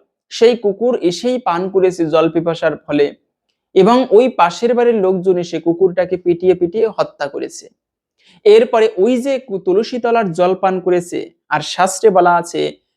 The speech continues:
পৃথিবীতে যত তীর্থ বিদ্যমান সেই সমস্ত তীর্থ তুলসী তলায় এসে অবস্থান করে।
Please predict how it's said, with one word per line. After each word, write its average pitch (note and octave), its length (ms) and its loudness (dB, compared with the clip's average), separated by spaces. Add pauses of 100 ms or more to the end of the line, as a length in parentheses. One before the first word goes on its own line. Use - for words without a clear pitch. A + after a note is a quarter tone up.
(160)
পৃথিবীতে B3 480 2
যত F3+ 320 2
তীর্থ C4+ 360 0
বিদ্যমান G#3+ 640 -2 (480)
সেই B3 200 2
সমস্ত A3+ 480 -2
তীর্থ G3 420 2 (560)
তুলসী A#3+ 340 4
তলায় G#3 300 0
এসে G3 240 0
অবস্থান D#3+ 640 -6
করে। - 280 -8